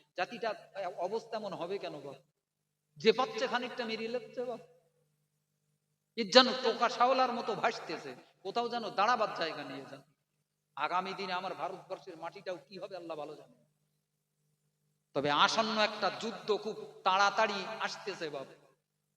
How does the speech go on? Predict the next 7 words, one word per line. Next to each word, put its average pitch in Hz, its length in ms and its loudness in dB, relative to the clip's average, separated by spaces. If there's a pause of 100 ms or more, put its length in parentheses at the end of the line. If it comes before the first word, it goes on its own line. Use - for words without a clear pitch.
(140)
যাকে 190 280 4
নবী 190 340 -4
হাদিসের 208 500 -4
ভাষায় 202 400 -6
বলেছেন 208 480 -8 (340)
গাজবাতুল 220 600 2
হিন্দ। 208 480 -6